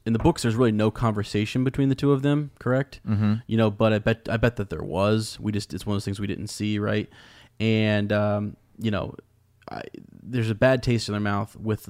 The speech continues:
Speaker 1: in regards to the Lannisters, and it wouldn't surprise me if Ned had mentioned something to Benjen about it, but, but who knows? So, anyways, Tyrion's hardened. Um, you know, he's, he's, he's riding a lot. Legs are cramping.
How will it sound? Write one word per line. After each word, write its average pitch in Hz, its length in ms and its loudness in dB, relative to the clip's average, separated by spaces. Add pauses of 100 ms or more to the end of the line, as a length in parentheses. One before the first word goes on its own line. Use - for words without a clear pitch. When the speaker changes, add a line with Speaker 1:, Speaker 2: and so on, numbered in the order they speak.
Speaker 1:
in 95 360 -6
regards 98 340 -2
to - 40 -20
the 87 80 -8
Lannisters, 87 420 -4
and 113 80 -2
it 143 60 4
wouldn't 156 220 6
surprise 117 440 0
me 107 180 -2
if 104 220 -4
Ned 104 480 0 (360)
had 107 200 -2
mentioned 104 320 -2
something 98 380 -2
to 101 60 -4
Benjen 87 380 -8
about - 260 -12
it, 58 140 -12
but, - 160 -8 (120)
but 139 140 0
who 190 100 6
knows? - 260 -2 (420)
So, 175 140 2
anyways, 143 180 8
Tyrion's 156 320 4
hardened. 120 380 4
Um, 107 400 2
you 107 80 -2
know, 107 80 0
he's, 107 180 0
he's, 104 320 -6
he's 101 220 -10
riding 113 320 4
a 107 40 0
lot. 110 300 0
Legs 110 240 2
are 107 80 -2
cramping. 107 640 0